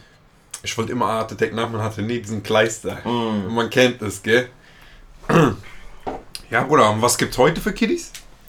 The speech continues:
Speaker 1: Also ich bin nicht da aktiv
Speaker 2: Krass,
Speaker 1: im Film.
Speaker 2: Klassenfahrt.
Speaker 1: Was ist das?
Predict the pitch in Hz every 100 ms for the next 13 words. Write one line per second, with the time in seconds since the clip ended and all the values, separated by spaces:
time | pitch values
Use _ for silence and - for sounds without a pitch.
0 | - - - - - - 110 - 135 127
1 | 135 120 113 - 104 135 123 - 127 120
2 | 120 104 101 101 - - _ _ _ -
3 | 98 - 131 131